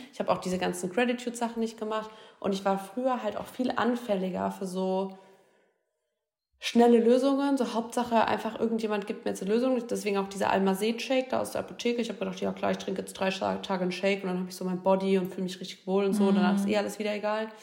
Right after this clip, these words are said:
Speaker 1: Und ich war voll anfällig für sowas, weißt du? Auch so
Speaker 2: Mhm.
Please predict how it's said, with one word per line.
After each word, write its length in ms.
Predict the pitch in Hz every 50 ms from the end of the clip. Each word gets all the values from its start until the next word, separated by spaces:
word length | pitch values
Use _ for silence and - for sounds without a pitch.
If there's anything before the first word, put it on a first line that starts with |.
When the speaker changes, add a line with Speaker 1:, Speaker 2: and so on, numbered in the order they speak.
| - - - - - - - - _ _ _ _
Speaker 1:
Und 100 | - 208
ich 80 | 208 196
war 100 | 220 208
voll 160 | - - - -
anfällig 560 | - 247 262 254 - - 180 175 190 185 180 -
für 100 | - 190
sowas, 340 | 175 175 180 180 180 180
weißt 220 | - 190 190 190 -
du? 120 | 240 247 -
Auch 100 | - 190
so 420 | - - 196 190 185 185 185 180 180 - - -
Speaker 2:
Mhm. 540 | - 220 220 214 214 214 214 220 226 226 226